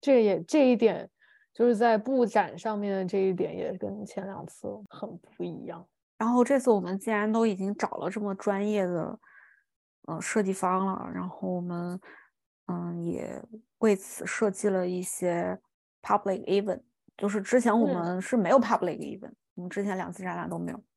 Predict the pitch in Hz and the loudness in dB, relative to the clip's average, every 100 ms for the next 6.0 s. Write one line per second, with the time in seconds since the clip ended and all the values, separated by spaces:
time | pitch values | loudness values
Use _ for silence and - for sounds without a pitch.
0 | _ _ _ - 233 226 214 214 233 208 | _ _ _ -2 2 4 6 4 2 2
1 | - 208 202 _ _ _ _ _ _ - | 0 -4 -14 _ _ _ _ _ _ 6
2 | 311 330 320 254 285 294 262 185 185 262 | 8 12 12 12 10 12 10 8 6 4
3 | 269 269 233 220 277 240 240 220 220 - | 4 4 4 8 8 10 8 6 4 -4
4 | - _ _ 226 220 202 226 202 180 214 | -20 _ _ -4 -2 2 2 2 2 0
5 | 247 202 196 196 226 196 196 208 233 208 | 0 -2 -4 -2 -2 -2 -6 -2 0 0